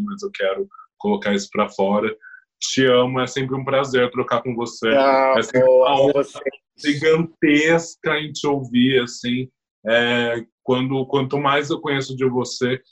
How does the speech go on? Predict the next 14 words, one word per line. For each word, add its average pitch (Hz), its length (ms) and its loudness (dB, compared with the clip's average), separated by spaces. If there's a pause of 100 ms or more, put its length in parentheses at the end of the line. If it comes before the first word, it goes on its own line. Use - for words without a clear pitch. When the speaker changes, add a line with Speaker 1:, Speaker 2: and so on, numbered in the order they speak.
(160)
Speaker 1:
eu 120 60 2
acabo 127 460 -2
conhecendo 123 540 -2
melhor 117 420 2
sobre 110 300 -4
mim 107 240 -4
também. 101 540 0 (420)
Então, 110 560 2
muito 131 260 2
obrigada 131 520 2
por 120 140 2
essa 123 420 2 (280)
generosidade, 127 1120 0
assim, 110 420 -8